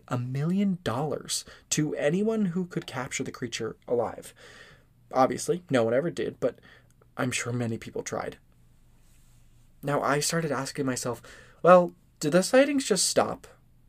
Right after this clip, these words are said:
And the answer is another yes and no. <laughs> I mean, we have Rawson's from two thousand six and then Mitchell's, but it seemed like there weren't any other well-documented sightings. But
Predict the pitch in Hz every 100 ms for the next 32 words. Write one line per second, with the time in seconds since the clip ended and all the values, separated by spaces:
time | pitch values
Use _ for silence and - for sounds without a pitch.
0 | - 156 147 135 151 165 165 151 135 -
1 | - _ - 135 131 120 - - 123 127
2 | 123 117 - 127 113 - 113 113 127 -
3 | 131 - - - - 156 139 135 - -
4 | 135 - 127 131 - 143 - 120 127 117
5 | 117 117 - 117 - 117 110 113 127 170
6 | 120 113 - 127 - - - - _ -
7 | - 151 - 175 185 196 180 - - -
8 | 147 131 165 - - 147 160 175 165 147
9 | 143 127 135 143 139 131 139 135 120 113
10 | - 151 - - - - - - - -
11 | - - _ 151 -